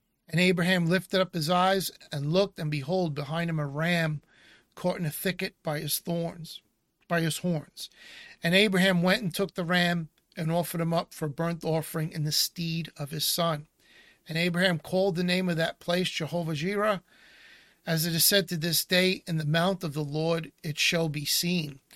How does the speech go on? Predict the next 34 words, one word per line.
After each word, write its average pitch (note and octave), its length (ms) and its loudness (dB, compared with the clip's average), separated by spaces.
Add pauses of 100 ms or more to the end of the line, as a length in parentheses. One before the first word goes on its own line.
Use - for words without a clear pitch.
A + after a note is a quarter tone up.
(300)
And F3 200 0
the - 120 -4
angel B3+ 360 4
of G#3+ 60 -4
the G3+ 80 0
Lord F#3+ 340 0
called G3 340 0
unto A#3 260 -4
Abraham F3+ 480 0
out D#3+ 200 0
of G3+ 140 -4
heaven E3+ 340 0
the D#3 80 -4
second F#3 500 -2
time, G3 440 0 (680)
and F3 220 0
said," B3 520 8 (680)
and F#3 80 -12
this E3+ 140 -4
is F#3 200 0
why F3 220 6
we D#3 160 -2
talk E3 300 -4
about D3+ 360 -6 (300)
the E3 140 -4
angel D#3+ 280 -4
of D3 60 -8
the D3 60 -8
Lord D3+ 420 -2 (380)
being E3 300 -2
the D3+ 80 -12
Lord D3 260 -4
Jesus D3 420 -8
Christ, E3 580 -4